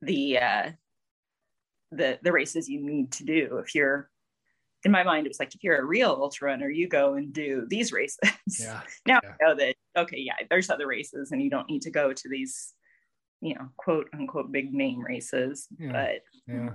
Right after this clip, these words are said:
Speaker 1: and then it started, and then it was also, um, I, I really like the, as far as the, the ones in Texas, I really like the, um, just the settings in general. It's
Speaker 2: Yeah.
Speaker 1: very,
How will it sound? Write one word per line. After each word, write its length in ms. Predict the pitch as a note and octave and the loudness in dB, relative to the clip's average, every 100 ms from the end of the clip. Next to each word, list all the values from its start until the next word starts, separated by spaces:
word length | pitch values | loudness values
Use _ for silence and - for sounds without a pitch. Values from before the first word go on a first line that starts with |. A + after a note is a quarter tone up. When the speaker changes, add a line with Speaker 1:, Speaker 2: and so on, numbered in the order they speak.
| - - - _ _ - | -12 -20 -20 _ _ 2
Speaker 1:
and 140 | F#3 G3 | 4 6
then 180 | G#3+ | 6
it 140 | G3+ - | 4 0
started, 720 | - F3 D#3+ D#3 D3+ D3+ D3 - _ _ | -2 2 2 2 2 0 -4 -14 _ _
and 100 | F3 | -4
then 120 | G3+ F3+ | -2 -2
it 80 | |
was 120 | E3 E3 | -2 0
also, 640 | D3 - - D3+ D3+ C#3+ D3 - _ - _ | 0 -2 -2 -2 -2 -4 -10 -18 _ -20 _
um, 380 | D#3 C#3 C3 C3+ - | -12 -8 -6 -2 2
I, 320 | D#3 C#3 B2 - _ | 4 4 0 -8 _
I 60 | C#3+ | 0
really 260 | D#3 D3 D3 | 2 2 2
like 180 | C3+ C3+ | 0 -2
the, 300 | - C3 B2+ - _ _ _ _ - | -2 0 -2 -6 _ _ _ _ -6
as 140 | D#3 - | -6 2
far 180 | D3+ | 4
as 140 | D3 - | 4 4
the, 320 | C3+ B2+ C3+ - | 4 4 0 -2
the 60 | |
ones 220 | C#3+ C3+ C#3 | -2 -2 -4
in 60 | |
Texas, 460 | C#3+ C3+ - C3+ C3+ | -2 -2 -2 -8 -6
I 60 | C3 | -4
really 320 | C3+ C#3 C#3 | -2 -4 -2
like 200 | C3+ - | -4 -2
the, 220 | B2 C3 C3 - - - - _ - | 0 0 -4 -14 -16 -16 -20 _ -8
um, 440 | C#3+ - B2 E3 - _ _ _ _ _ _ _ _ _ - | -6 -6 -8 -10 -14 _ _ _ _ _ _ _ _ _ -12
just 140 | D#3 - | -10 -10
the 80 | |
settings 440 | B2+ C3+ C3+ C3+ C3 | -2 0 2 -2 -2
in 140 | C#3 | -2
general. 480 | C3 B2+ C3 C3+ C3 E3 | 0 0 0 -2 -4 -8
It's 140 | - | 0
Speaker 2:
Yeah. 60 | D3 | 2
Speaker 1:
very, 260 | C3+ C3 | 2 -2